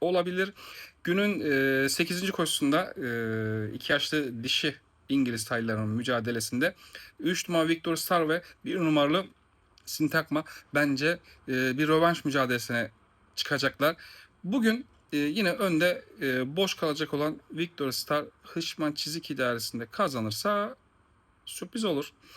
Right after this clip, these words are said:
Çünkü Sintakma, e, seri galibiyetlerin ardından yarın yine,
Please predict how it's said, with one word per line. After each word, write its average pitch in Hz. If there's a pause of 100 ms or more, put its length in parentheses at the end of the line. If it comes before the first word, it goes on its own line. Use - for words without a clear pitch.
(200)
Çünkü 139
Sintakma, 151
e, 113
seri 156
galibiyetlerin 127
ardından 120
yarın 131
yine, 131